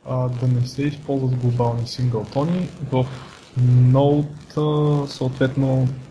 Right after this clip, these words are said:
то всъщност, за да не се използват, единственото решение, не се използват и се предават данните по, <laughs> по иерархията на класовете <laughs>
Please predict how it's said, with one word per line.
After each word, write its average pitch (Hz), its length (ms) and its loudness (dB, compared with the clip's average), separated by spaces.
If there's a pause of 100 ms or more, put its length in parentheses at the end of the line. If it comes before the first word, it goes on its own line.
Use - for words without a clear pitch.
(140)
то 127 100 4
всъщност, 139 500 -2
за 127 160 4
да 127 100 6
не 123 100 4
се 147 120 0
използват, 143 600 -2
единственото 127 600 -4
решение, 143 360 0
не 135 100 0
се 135 140 0
използват 117 540 -4
и 127 120 0
се - 160 -6
предават 127 380 2
данните 110 400 -6
по, - 140 -20 (220)
<laughs> 131 80 2 (540)
по 131 120 2
иерархията 123 500 0
на 113 140 -2
класовете 110 520 -6 (120)
<laughs> - 120 -12